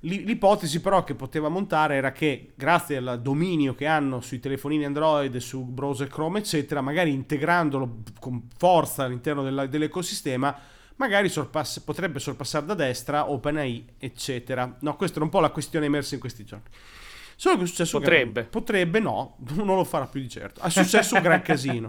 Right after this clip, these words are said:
Speaker 1: è successo un gran casino. Cosa è successo? Che si sono accorti i primi che l'hanno iniziato a utilizzare che, eh, fai delle domande molto banali, molto semplici, ti fa immagini, ti dà risultati, quello che vuoi.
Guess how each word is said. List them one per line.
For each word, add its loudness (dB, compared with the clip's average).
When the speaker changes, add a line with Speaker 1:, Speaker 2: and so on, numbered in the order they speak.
Speaker 1:
è -4
successo -4
un -4
gran -10
casino. -4
Cosa 0
è -2
successo? -2
Che 2
si -6
sono -2
accorti 2
i -2
primi 0
che -8
l'hanno -4
iniziato -2
a -8
utilizzare 0
che, -4
eh, -10
fai 4
delle 2
domande 4
molto 0
banali, 6
molto 0
semplici, -2
ti -10
fa -4
immagini, 2
ti -8
dà 0
risultati, -2
quello -6
che -8
vuoi. -8